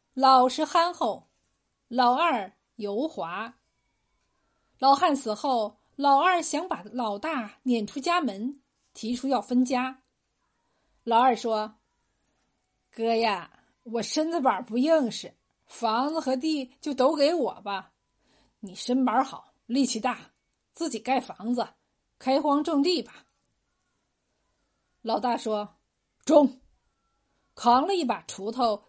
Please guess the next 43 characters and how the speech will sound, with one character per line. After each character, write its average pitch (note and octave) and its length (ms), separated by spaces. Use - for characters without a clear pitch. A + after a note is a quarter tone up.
提 D#4 280
了 F#4+ 80
一 E4+ 60
把 C#4 220
斧 F#3+ 240
头 A#3 500
就 G#3+ 140
上 B3+ 240
山 A#3 320
了。 - 180
在 C4 160
山 C4+ 300
上 A#3 360
找 C4 200
了 C4+ 120
块 E4 160
儿 C4+ 360
避 E4 200
风 E4+ 240
的 C#4+ 80
山 C#4 300
窝， D#4+ 280
砍 A3+ 220
了 A#3 80
一 C4+ 40
些 D#4 140
树 D#4 280
木， G#3 360
搭 D4+ 180
起 D#4 160
窝 C4 300
棚， - 200
就 A3 120
开 A3+ 220
始 F#3 340
开 A#3+ 280
荒 C4+ 260
种 B3+ 220
地， A3+ 320
种 D#4 200
上 A3 200
粮 F#3+ 300
食。 - 180